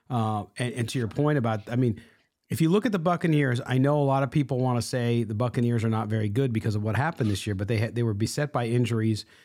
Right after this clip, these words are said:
uh, and that's what happened. Both sides of the ball, by the way. And so the, the, and the division is bad. So you have the opportunity, uh, to get into the playoffs next year, a good shot with the best team still in that division.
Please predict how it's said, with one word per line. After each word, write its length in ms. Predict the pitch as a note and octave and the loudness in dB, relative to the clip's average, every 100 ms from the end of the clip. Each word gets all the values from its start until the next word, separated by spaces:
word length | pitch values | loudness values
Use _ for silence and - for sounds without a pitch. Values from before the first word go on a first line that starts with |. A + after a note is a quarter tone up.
| _ _ B2+ | _ _ -8
uh, 120 | A#2+ | -4
and 200 | B2+ B2 | 0 2
that's 220 | B2 A#2+ | 2 0
what 140 | A#2+ A2 | -2 0
happened. 240 | A#2+ G#2 | 0 0
Both 160 | B2 D3+ | 0 0
sides 220 | C#3 G#2+ | -2 -4
of 40 | |
the 60 | G2+ | -4
ball, 180 | G#2 G2+ | -4 -4
by 140 | F2 | -6
the 80 | D#2+ | -10
way. 160 | E2+ E2+ - _ _ - | -14 -18 -20 _ _ -2
And 140 | B2+ | -2
so 240 | D3 C3 - | 0 -4 -6
the, 160 | B2+ B2+ C3 | -6 -6 -6
the, 180 | A#2+ - | -8 -2
and 140 | B2+ B2 | 2 2
the 60 | |
division 420 | G#2+ B2 C3+ A2+ | 2 2 2 0
is 100 | G#2+ | 0
bad. 340 | G2 G#2+ D#2+ F2 | -2 -4 -6 -4
So 100 | A#2+ | 0
you 120 | A2+ | 0
have 220 | A#2+ C#3+ | 0 0
the 140 | C3+ A#2+ | 0 0
opportunity, 720 | A#2 A2 - A#2 G#2 G#2 G2 - _ _ | 0 -4 0 0 0 -2 -4 -10 _ _
uh, 160 | B2 G#2+ G#2+ | -6 -6 -4
to 160 | B2 | -4
get 240 | G2+ B2+ B2 | 0 0 0
into 160 | A#2+ | 0
the 120 | A2+ G2+ | 0 -2
playoffs 480 | A#2+ A2+ G#2+ - | -2 -2 -2 -4
next 300 | A2 G#2 - | -4 -4 -6
year, 200 | G#2+ G2+ | -6 -4
a 40 | G2 | -2
good 220 | C3+ C#3 | -2 -2
shot 360 | - A2 F#2+ A2 | -2 -2 -2 -2
with 120 | G#2 | -2
the 80 | G#2 | 0
best 280 | B2 - | 0 -2
team 200 | - A#2+ | 0 0
still 320 | G#2+ - A#2+ A2+ | 0 -2 0 0
in 60 | |
that 160 | G#2 G2 | -2 -2
division. 640 | A2+ F#3 A3+ B2 A2 A2 | 0 2 2 0 -2 -4